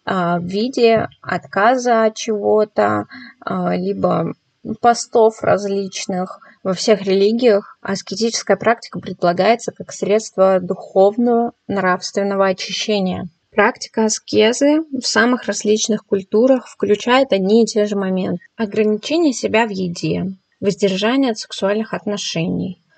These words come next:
уединение, молчание, в более крайних формах нищета, бездомность,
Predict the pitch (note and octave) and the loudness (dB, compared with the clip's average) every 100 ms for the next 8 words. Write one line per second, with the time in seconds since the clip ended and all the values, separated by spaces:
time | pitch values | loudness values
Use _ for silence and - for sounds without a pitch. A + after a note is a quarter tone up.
0 | _ _ G#3+ G#3 G3+ F#3 F#3 F3 F3 F3+ | _ _ 0 2 0 0 0 2 0 -2
1 | F#3+ F3+ G3+ G3+ - E3+ E3+ F3 F#3 F3+ | -2 0 -2 -4 -6 -4 -2 -4 -4 0
2 | G3+ G#3 G3+ F#3+ F#3 F#3+ - - G#3 C4 | 2 2 0 0 0 -2 -6 -2 -2 0
3 | G#3+ - G3 F#3 F#3+ - F#3+ A3+ G#3 F#3 | -4 -4 -6 -4 -6 -4 -2 -2 -4 -6
4 | F3 F#3 G#3+ G#3+ G3+ - - | 0 0 2 -2 -6 -14 -20